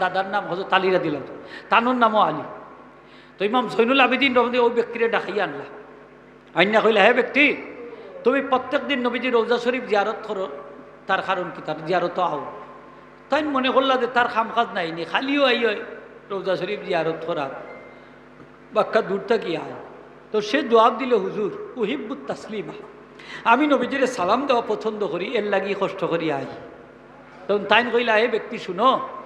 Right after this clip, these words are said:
আমি তোমার একটা হাদিস শুনাই দিয়ার, যেটা আমি আমার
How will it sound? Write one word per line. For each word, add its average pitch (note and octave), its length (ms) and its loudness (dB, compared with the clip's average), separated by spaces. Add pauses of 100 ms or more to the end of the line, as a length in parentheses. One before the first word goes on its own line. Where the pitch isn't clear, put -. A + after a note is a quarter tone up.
(220)
আমি G#3+ 260 0
তোমার B3 200 -2
একটা A#3 260 0
হাদিস F3+ 420 -2
শুনাই F3 280 -6
দিয়ার, E3 220 -6 (520)
যেটা G#3 260 6
আমি A3 200 2
আমার A3 220 2